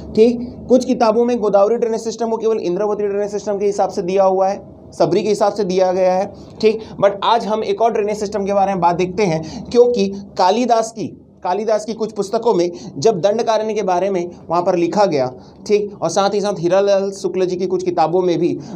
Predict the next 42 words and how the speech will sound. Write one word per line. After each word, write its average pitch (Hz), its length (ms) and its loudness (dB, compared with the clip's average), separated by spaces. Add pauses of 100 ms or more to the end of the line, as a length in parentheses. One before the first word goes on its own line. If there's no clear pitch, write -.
दंडकारण्य 180 680 2
के 180 100 -2
बारे 170 220 0
में 175 100 0
जब 170 100 -2
चर्चा 165 260 0
की 175 200 0
जाती 165 300 2
है 147 160 0
तब 156 140 0
वहाँ 156 160 0
पर 165 140 -2
एक 143 200 -2
और 185 200 6
नदी 135 200 -2 (180)
तालपेरू 151 440 0
के 165 120 2
बारे 139 200 2
में 139 140 -2
भी 147 100 0
चर्चा 143 300 -2
की 117 180 -4
गई, 107 140 -8 (460)
ठीक, 190 220 4 (260)
जो 185 160 4
कि 208 100 2
दंतेवाड़ा 208 460 2
की 208 120 -2
पहाड़ियों 180 360 0
से 196 120 -4
निकलती 190 380 0
है 180 60 4
और 185 200 2
सीधे 233 260 -2
जाके 156 340 0 (320)
आज 180 240 2
तेलंगाना 196 540 4
पे - 160 -4 (100)
पालगांव 208 360 2
नामक 180 300 0
ग्राम 165 340 0
है, 135 140 -2